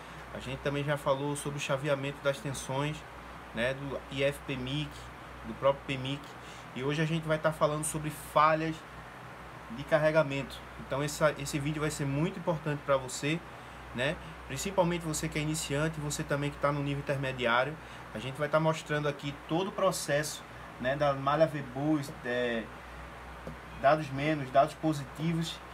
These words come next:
e I D, né? U S B I D. Então vai ser muito importante aí você ficar conosco até o final desse vídeo. A gente vai tá falando sobre capacitor,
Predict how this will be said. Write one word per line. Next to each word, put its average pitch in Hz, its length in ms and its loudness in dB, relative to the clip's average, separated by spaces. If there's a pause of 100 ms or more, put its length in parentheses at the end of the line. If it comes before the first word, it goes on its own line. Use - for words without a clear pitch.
(220)
e 127 80 -2
I 156 200 8
D, 151 340 2
né? 143 200 0 (260)
U 117 100 2
S 139 180 4
B 143 260 4
I 147 80 4
D. 139 300 -2 (500)
Então 135 280 0
vai 156 100 4
ser 156 180 0
muito 156 280 0
importante 160 500 2
aí 147 80 2
você 156 420 0 (140)
ficar 143 220 2
conosco 147 440 0
até 151 360 2 (280)
o 139 80 -4
final 147 320 4
desse 156 240 -2
vídeo. 131 480 0
A 113 40 -8
gente 120 120 -6
vai 139 120 6
tá 143 120 4
falando 156 320 6
sobre 156 280 -2
capacitor, 151 720 0